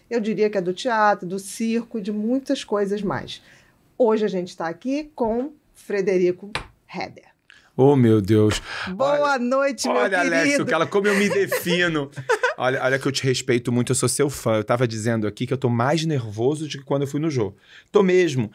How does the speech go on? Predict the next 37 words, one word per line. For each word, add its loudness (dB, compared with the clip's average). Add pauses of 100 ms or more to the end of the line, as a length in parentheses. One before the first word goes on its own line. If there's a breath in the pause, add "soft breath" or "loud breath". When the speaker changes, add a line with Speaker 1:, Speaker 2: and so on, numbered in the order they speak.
Speaker 1:
Não 0
fala -2
isso. -6
Speaker 2:
Não, 0
mas 0
é 2
verdade, 0
Speaker 1:
<laughs> 2
Speaker 2:
assim, 0
é, 0 (320 loud breath)
é... 0
eu -2
sempre -2
tive, 0
é 0
claro, 0
que -10
o 2
reconhecimento -2
pra 2
gente, 0
da 0
classe 0
artística, -4
imagina 0
um 2
menino 2
vindo 0
de -6
São 0
Gonçalo, 2
vai 4
ao 4
Jô, -2
isso -6
é 2
importante. -4